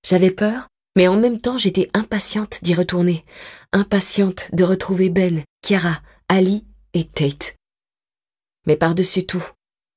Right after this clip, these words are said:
impatiente de voir la réaction d'Asher.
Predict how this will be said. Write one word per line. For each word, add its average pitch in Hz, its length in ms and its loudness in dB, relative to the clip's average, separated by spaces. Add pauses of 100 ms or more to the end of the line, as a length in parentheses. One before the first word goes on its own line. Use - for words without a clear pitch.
(140)
impatiente 185 800 -2
de 180 100 0
voir 165 200 0
la 160 100 0
réaction 160 520 0
d'Asher. 147 500 -2